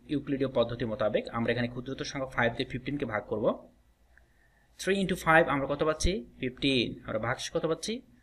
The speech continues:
simply জিরো। তাহলে দেখা যাচ্ছে প্রথম স্টেপেই কিন্তু এখানে ভাগশেষ হয়ে গেছে জিরো, তাই না?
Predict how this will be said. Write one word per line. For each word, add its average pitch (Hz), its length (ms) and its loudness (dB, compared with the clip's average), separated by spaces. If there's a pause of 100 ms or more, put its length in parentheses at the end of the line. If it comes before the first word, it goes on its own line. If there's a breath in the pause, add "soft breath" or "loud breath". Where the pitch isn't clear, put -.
(160 soft breath)
simply 151 320 0
জিরো। 160 240 4
তাহলে 131 260 2
দেখা 139 180 4
যাচ্ছে 156 260 0
প্রথম 214 400 -2 (100)
স্টেপেই 196 340 -2
কিন্তু 190 180 -4
এখানে 160 160 -4
ভাগশেষ 127 420 -6
হয়ে 160 120 4
গেছে 156 220 2
জিরো, 151 280 0
তাই 135 100 0
না? 262 120 0